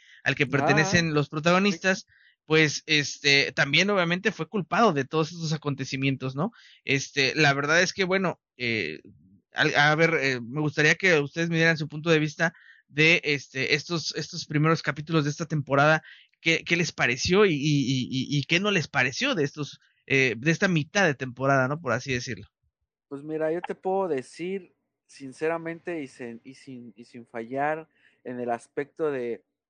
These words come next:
Speaker 2: hemos visto esa evolución de los niños, ¿sabes? De cuando son niños y a esta evolución ya de cuando son adolescentes, el hecho de la, de la jiribilla, de, de, del,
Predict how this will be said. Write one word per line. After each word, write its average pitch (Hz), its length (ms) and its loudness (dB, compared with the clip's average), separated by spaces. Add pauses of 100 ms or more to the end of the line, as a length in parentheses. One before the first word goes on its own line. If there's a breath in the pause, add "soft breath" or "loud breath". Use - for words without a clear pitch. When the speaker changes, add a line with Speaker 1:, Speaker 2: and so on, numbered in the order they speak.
(320)
Speaker 2:
hemos 160 340 -8
visto 170 320 -8
esa 165 260 -4
evolución 139 680 -8
de 151 140 -6
los 113 240 -10
niños, 123 480 -12
¿sabes? 123 340 -8
De 120 160 -10
cuando 117 400 -6
son 151 300 -10
niños 160 560 -12 (360 soft breath)
y 127 120 -4
a 131 60 0
esta 151 200 -6
evolución 147 580 -6
ya 156 280 2
de 131 120 -6
cuando 120 320 -6
son 147 260 -8
adolescentes, 156 1000 -6 (320 soft breath)
el 123 160 -6
hecho 147 300 -4
de 139 80 0
la, 110 360 -2 (360)
de 127 140 -6
la 123 120 -2
jiribilla, 165 920 -4
de, 131 280 -2
de, 127 260 -2
del, 123 420 -4